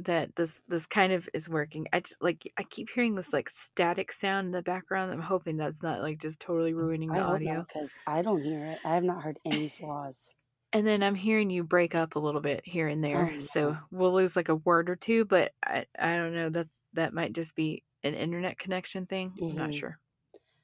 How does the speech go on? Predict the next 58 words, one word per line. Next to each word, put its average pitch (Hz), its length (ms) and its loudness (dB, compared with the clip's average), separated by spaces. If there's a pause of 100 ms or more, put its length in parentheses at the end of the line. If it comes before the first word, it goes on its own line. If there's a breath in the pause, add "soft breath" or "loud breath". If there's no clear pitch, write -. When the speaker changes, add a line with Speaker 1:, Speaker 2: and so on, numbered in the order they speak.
(180)
Speaker 2:
Now 180 160 6
that 220 100 6
I 220 80 4
know 190 160 6
that 180 200 0
my 151 480 -2
family 170 260 0
can 151 180 -4
be 143 80 -2
quiet, 160 480 -2 (120)
I 160 120 2
can 147 380 -2 (100)
get 156 100 0
out 170 160 2
of 165 160 -2
the 160 80 -6
closet 143 380 -6
maybe 139 260 -6
next 147 280 -8
time 147 360 -8
<laughs> - 240 -6 (100)
Speaker 1:
<laughs> - 220 0
Well, 240 100 12
Speaker 2:
and - 20 12
Speaker 1:
it's 254 180 2
good 415 300 2
to 339 140 8
Speaker 2:
have 240 100 6
Speaker 1:
be 143 80 4
Speaker 2:
their - 0 -
Speaker 1:
in 190 140 6
a 226 60 4
Speaker 2:
laptop. 226 400 2
Speaker 1:
closet - 20 -
'cause 190 160 -4
it 180 120 -2
does 185 220 0
el-, 151 140 2 (100)
eliminate 175 580 -2
a 185 100 2
lot 170 220 4
of 156 100 -2
background 160 500 4
noise, 165 380 -2 (120)
Speaker 2:
This 147 180 -10
is 143 180 -12
true. 165 240 2
Speaker 1:
but, - 200 -6
um, 180 320 0 (120)
you 226 120 8
don't 226 200 6
always 180 260 6
have 165 160 -4
to - 80 -14
be 165 100 -2
in 151 120 0
the 160 60 -2
closet. - 560 -6